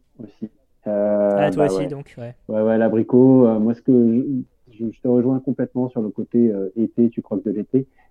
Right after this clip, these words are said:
Speaker 1: Mais en plus, j'apprécie son nomadisme, vraiment le fait que t'en, tu t'en mettes pas partout
Speaker 2: Ah, mais
Speaker 1: et
Speaker 2: oui.
Speaker 1: que tu puisses l'emmener, ça va pas s'écraser, euh, faire de la bouillasse.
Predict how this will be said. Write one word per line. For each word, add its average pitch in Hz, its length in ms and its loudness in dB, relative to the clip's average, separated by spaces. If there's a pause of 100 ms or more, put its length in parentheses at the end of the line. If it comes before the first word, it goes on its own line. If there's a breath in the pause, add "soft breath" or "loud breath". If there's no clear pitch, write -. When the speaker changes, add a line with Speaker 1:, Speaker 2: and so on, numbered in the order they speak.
(100)
Speaker 1:
Mais 123 180 4
en 135 180 4
plus, 160 420 4
j'apprécie 139 400 0
son 131 200 -2
nomadisme, 135 600 2 (140)
vraiment 117 300 0
le 117 80 0
fait 127 260 -8
que 120 60 -6
t'en, 101 280 -8
tu - 140 -20
t'en 110 100 -10
mettes 101 220 -8
pas 127 80 -4
partout 135 440 0 (160)
Speaker 2:
Ah, 170 160 -4
mais 165 100 -4
Speaker 1:
et - 40 -2
Speaker 2:
oui. 196 100 4
Speaker 1:
que 196 80 4
tu - 220 0
puisses - 280 -4
l'emmener, 131 520 6
ça 143 140 -2
va 107 140 2
pas 120 140 -6
s'écraser, 120 880 0
euh, 107 40 -6 (180)
faire 101 220 -14
de 101 60 -12
la 98 60 -16 (100)
bouillasse. 107 600 -6